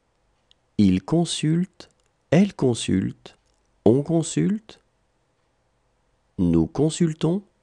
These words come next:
Vous consultez. Il consulte.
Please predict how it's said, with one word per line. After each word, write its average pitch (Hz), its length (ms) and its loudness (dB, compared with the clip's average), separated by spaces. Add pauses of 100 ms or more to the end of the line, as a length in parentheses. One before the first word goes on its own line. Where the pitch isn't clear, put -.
(1000)
Vous 85 260 0
consultez. 139 800 -2 (1400)
Il 87 240 2
consulte. 120 800 -4